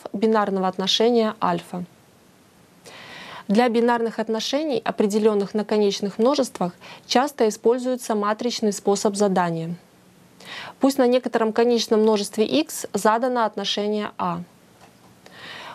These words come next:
Упорядочим каким-либо образом элементы множества x, равное икс один, икс два, xn. И определим матрицу отношения А равно А и G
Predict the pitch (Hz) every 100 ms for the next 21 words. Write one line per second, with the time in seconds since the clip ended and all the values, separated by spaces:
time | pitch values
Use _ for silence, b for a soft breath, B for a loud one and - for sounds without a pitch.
0 | B 220 233 240 277 262 247 226 226 262
1 | 247 226 208 220 254 220 208 185 220 208
2 | 220 254 262 214 208 226 226 - 226 -
3 | 190 - - - - 208 202 196 185 -
4 | 202 185 226 294 - 196 185 190 202 220
5 | 214 214 - - 190 170 175 - _ _
6 | _ _ _ B B B B 233 233 233
7 | 214 220 214 208 247 277 269 - 240 220
8 | 226 226 233 202 185 175 - - 196 208
9 | 285 _ 202 196 190 202 196 - 196 208
10 | 262 - 214 220 175 196 240